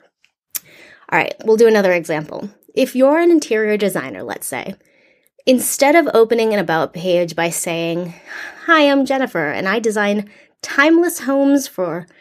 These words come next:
growing families," which honestly isn't all that bad because they describe who they're serving at the end of the sentence, but bear with me. Uh, instead of saying that, let's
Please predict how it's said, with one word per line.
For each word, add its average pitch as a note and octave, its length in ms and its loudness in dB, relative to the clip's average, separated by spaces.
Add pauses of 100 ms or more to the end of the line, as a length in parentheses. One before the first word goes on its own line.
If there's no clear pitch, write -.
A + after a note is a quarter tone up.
(280)
growing A3 380 4
families," C#3+ 680 -8 (640)
which - 440 0
honestly A3+ 560 2
isn't G#3 220 0
all F#3 160 -2
that F3+ 260 -2
bad E3+ 400 0
because F3+ 380 -2
they F3 160 2
describe F3 540 0
who G3 260 0
they're D#3+ 160 0
serving F3+ 760 -2
at D#3 140 -6
the - 100 -4
end F3 200 -2
of E3 60 -4
the E3+ 100 2
sentence, F#3 760 0 (640)
but D4+ 160 2
bear F#3+ 180 4
with - 160 -8
me. G3+ 220 -10 (420)
Uh, A3+ 220 0
instead C#4 320 2
of F#4 40 -4
saying A#3 300 0
that, E3 240 -4
let's C#4+ 360 -4